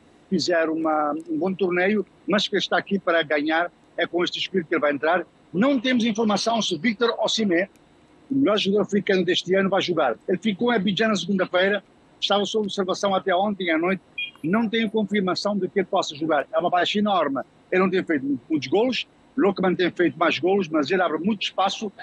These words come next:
concentra a atenção dos adversários, portanto, uma baixa dele, uma baixa do Osimhen, é, é, será, será importante para a,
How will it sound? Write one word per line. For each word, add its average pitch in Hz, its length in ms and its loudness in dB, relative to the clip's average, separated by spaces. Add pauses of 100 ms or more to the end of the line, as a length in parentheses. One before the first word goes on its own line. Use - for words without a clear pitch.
(240)
concentra 208 640 0
a - 20 0
atenção 190 340 -4
dos 151 140 -4
adversários, 175 640 -2
portanto, 170 320 -2 (420)
uma 180 140 2
baixa 185 340 2
dele, 196 440 0 (280)
uma 190 100 2
baixa 196 320 -2
do 170 120 -4
Osimhen, 190 440 -2 (460)
é, 147 80 -2
é, 165 680 -2
será, 185 480 0
será 185 460 0
importante 180 580 -4 (460)
para 165 400 2 (680)
a, 147 760 -2